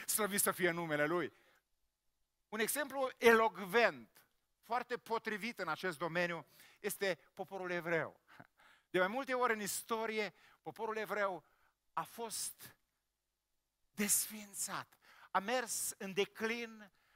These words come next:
a mers în, uh, din, uh, rău în mai rău, a ajuns la dezastru, au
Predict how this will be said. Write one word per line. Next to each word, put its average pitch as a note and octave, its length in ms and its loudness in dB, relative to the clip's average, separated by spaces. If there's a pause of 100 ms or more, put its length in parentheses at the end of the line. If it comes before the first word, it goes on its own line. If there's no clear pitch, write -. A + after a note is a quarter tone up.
(120)
a F#3+ 120 4
mers A#3 300 -2
în, A3 180 -4
uh, G3+ 320 4
din, G3+ 220 -10
uh, F#3+ 260 0
rău G#3+ 300 4
în G#3+ 120 -2
mai G3+ 220 8
rău, G#3+ 220 4
a G#3 60 6
ajuns F#3+ 320 -2
la G3+ 140 2
dezastru, G3 840 4 (600)
au F#3 280 2